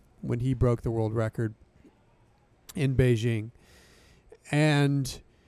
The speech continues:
we got completely lucky. We ended up picking up tickets sort of last minute because of a long story from the direct site. And we ended up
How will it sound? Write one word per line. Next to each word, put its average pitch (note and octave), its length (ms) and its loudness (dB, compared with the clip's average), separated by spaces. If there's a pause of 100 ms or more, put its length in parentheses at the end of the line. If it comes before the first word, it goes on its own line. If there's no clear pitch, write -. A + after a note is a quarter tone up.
(760)
we D#3+ 120 6
got D3 340 0
completely E3+ 480 6
lucky. B2+ 400 4
We C3+ 140 6
ended C3 160 4
up B2 100 0
picking C#3 300 2
up A#2 120 -2
tickets C3+ 360 0
sort C3+ 160 4
of A#2+ 100 2
last A#2+ 320 0
minute A#2+ 380 0 (760)
because C3+ 300 2
of A#2 80 2
a A#2 40 2
long A#2+ 320 2
story B2 360 2
from A#2+ 180 -4
the A#2+ 80 -2
direct A#2 540 -2
site. A2+ 480 -2 (260)
And C3 100 0
we C3+ 120 2
ended B2+ 180 0
up B2 120 -2